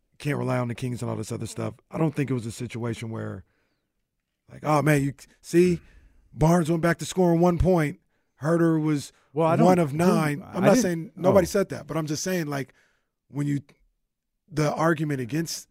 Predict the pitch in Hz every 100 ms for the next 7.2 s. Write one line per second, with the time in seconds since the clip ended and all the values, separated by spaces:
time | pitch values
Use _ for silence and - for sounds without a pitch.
0 | _ _ _ _ 135 131 139 143 135 127
1 | 123 113 117 135 123 113 - 131 131 120
2 | 98 127 143 123 110 - _ _ - 135
3 | 123 135 123 117 - _ - 131 - 151
4 | 127 - _ _ 139 135 131 123 113 104
5 | _ _ _ _ _ - 104 101 - -
6 | 143 139 135 123 120 123 123 101 127 110
7 | -